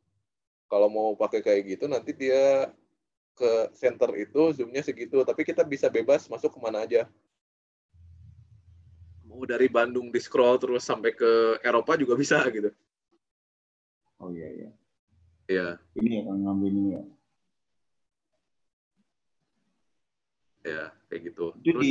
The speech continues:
Speaker 2: bawah
Speaker 1: area
Speaker 2: spasial
Speaker 1: library.
Speaker 2: extend-nya di, di nonaktifin berarti ya?
Speaker 1: Di nonaktifin biar nggak bentrok. Jangan lupa indentasinya.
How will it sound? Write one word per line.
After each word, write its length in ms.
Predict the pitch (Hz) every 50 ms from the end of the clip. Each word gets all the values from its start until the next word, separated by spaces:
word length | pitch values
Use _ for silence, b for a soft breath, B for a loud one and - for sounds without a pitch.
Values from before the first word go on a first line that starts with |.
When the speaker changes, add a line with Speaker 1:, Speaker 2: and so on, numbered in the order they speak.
| 135 113
Speaker 2:
bawah 240 | 113 120 117 123
Speaker 1:
area 240 | 123 104 98 80 98
Speaker 2:
spasial 720 | 110 110 107 104 104 - 104 107 107 135 131 - 143 143 135
Speaker 1:
library. 100 | 139 139 -
Speaker 2:
extend-nya 460 | - - - 147 143 139 147 156 170
di, 160 | 165 143 131 127 120 117 110 - - - - - - _ -
di 160 | 120 120 120
nonaktifin 560 | 117 120 117 117 117 117 - - 139 135 123
berarti 240 | 117 113 110 - 123 113 101
ya? 80 | -
Speaker 1:
Di 340 | - - _ _ _ - 113 113
nonaktifin 480 | 117 117 110 - 143 - 151 151 147 151
biar 240 | 139 120 117 117 113
nggak 140 | 110 104 110
bentrok. 240 | 104 107 127 127 - - _ _ _ _ _ _ _ _ _ _ _ _ _ _ _ _ _ _ _ _ _ _ _ _ _ _ _ _ _ _ _ _ _ _ _ _ _ _ _ _ _ _ _ _ _ _ _ _ _ _ _ _ _ _ - - _ _ _ _ _ _ _ -
Jangan 160 | 101 95 95
lupa 320 | 95 95 90 - 113 123 143
indentasinya. 720 | 131 107 104 104 95 95 95 - - 85 90 117 151 151